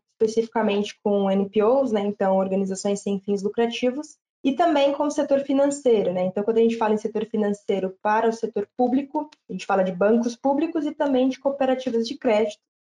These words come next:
E é aí que entra a Unicred, né? Então, a Unicred, ela foi fundada, né, com o objetivo justamente de administrar, ah, os recursos do sistema Unimed, né, que é, inclusive, cliente da Melissa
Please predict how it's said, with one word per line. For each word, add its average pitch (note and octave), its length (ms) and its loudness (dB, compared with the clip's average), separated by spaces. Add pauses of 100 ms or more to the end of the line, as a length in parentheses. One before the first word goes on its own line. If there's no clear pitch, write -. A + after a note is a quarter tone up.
E A#3+ 200 4
é C4+ 40 4
aí C4+ 200 2
que C#4 120 -2
entra C4+ 240 2
a C4+ 40 4
Unicred, F#3+ 580 2
né? F3+ 100 -2
Então, G#3 300 0
a A3+ 40 4
Unicred, A#3 800 2
ela A#3 180 2
foi A#3+ 100 2
fundada, A#3 640 0
né, G#3+ 140 2
com A#3+ 240 0
o C#4 80 2
objetivo C4+ 580 -2
justamente B3 520 0
de C4 100 -2
administrar, B3+ 800 0
ah, A#3+ 100 0
os A#3 100 -2
recursos D4 440 0
do C#4 80 -8
sistema C4+ 460 -2
Unimed, A3+ 640 -2
né, F#3+ 140 -4
que G3+ 180 -2
é, G3 460 2
inclusive, A3 540 0
cliente G#3 280 0
da G#3+ 80 2
Melissa B3+ 640 0